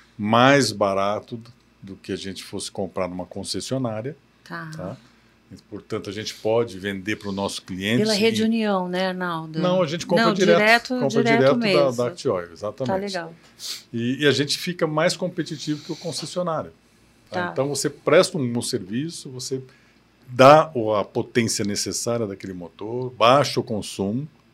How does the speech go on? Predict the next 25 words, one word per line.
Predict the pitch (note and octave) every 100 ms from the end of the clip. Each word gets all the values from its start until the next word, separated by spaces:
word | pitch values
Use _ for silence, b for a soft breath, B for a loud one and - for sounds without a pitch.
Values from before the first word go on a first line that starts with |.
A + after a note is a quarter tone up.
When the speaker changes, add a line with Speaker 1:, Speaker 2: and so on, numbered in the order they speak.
| _ -
Speaker 1:
tá? | A#2 - B B
Speaker 2:
Tá. | - F3
Speaker 1:
Dá | F#2+ A#2 B2+
uma | D3
maior | C3+ B2 C#3
durabilidade | B2 A#2+ C3 G#2+ G#2+ F#2 G2+ G2+ F#2
no | F#2+
motor | F#2+ - F#2 A2 C#3 _ _ _ -
Speaker 2:
Tá |
bom. | F3 E3+ E3 F#3
Speaker 1:
ao | A2+ A#2+
aplicar | - C3 - G#2+
esse | -
produto. | - B2+ G2 E2+
Quer | -
dizer, | - F2+ -
então, | B2
nós | C3+ C#3 - B2
vendemos | C3+ C3 C3 D3+ D#3+ B2+
uma | B2+ C#3 C3+
solução | - - - E3+ F3 D#3+ B2+ - C3+ D3
pro | C#3 A#2+
nosso | G#2+ F#2
cliente. | - D#2+ C3 - -
Speaker 2:
Tá. | E2